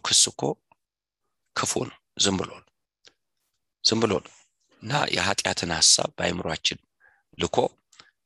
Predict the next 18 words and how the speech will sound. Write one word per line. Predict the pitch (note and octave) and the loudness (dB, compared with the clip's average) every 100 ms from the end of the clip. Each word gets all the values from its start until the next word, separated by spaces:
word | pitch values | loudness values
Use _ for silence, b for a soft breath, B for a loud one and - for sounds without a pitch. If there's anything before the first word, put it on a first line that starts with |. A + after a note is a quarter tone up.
| - | -6
ያን | G2+ G2+ | -2 0
ሐሳብ | F#2+ - - B2 | 4 4 4 0
እኛ | - F#2 G2+ | -2 -2 0
እንደሆን | F#2 - E2 - | -2 -6 -8 -10
አድርገን | - - - - - | -10 -12 -14 -6 0
ስናስብና | - F2+ F2+ - - - G#2+ | 0 2 2 4 2 -4 0
ስንቀበል | F2 - - - - A#2+ - _ _ _ _ _ _ | 2 2 0 -10 -6 -4 -4 _ _ _ _ _ _
ይከሰናል። | - D3 - - - - _ _ _ _ _ _ - | -2 4 4 2 -2 -14 _ _ _ _ _ _ -2
«ይሄን | G2 | 0
አስብሽ፣ | F#2 - F2+ E2 - | 4 4 2 0 -2
አንቺ | E2+ F2 | -2 0
ይሄ | - F2+ | 0 0
ነሽ፣ | E2+ - | 0 -2
አንተ | - E2+ | -2 -8
ይሄ | F2+ - | -10 -10
ነህ» | - - | -12 -16
ብሎ | - G2 | -6 -4
ይከሰናል። | - - - - | 0 2 2 -2